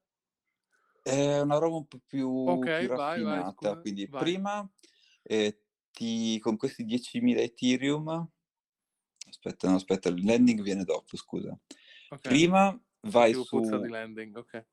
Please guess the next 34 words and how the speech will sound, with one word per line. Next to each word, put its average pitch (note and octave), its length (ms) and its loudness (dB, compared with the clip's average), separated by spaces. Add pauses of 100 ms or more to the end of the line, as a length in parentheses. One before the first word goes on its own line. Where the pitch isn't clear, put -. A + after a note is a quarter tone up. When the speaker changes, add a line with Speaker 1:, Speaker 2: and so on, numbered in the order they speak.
(340)
Speaker 1:
Sì, - 220 -6
sì, A#2+ 60 -6
no, G2+ 140 -2
quello B2 220 -2
viene G#2 240 -2
dopo. - 400 -6 (280)
Quindi F#2+ 300 -6
prima F3+ 600 -2
vai G#2+ 260 2
su G2 720 -6
una, F#2+ 480 0
una F#2 280 -4
liquidity G#2+ 560 -2
pool D#3 500 0 (160)
Speaker 2:
Mhm. D3 320 -2
Speaker 1:
e G#2+ 80 4
lo G#2+ 140 -2
scambi B2 600 2
per G2 160 -2
un G2 180 -4
token. F2 420 -6
Quindi, F#2+ 460 -2 (140)
ad F#2+ 220 0
esempio, G#2+ 600 2
l'attacco A2 580 0
più G#2+ 140 -10
famoso G#2+ 420 0
che - 100 -4
hanno F#2+ 160 0
fatto, C#3+ 360 0
l'hanno G#2+ 180 0
fatto G2 280 -6
con, F#2+ 240 -4
eh, F#2 200 -2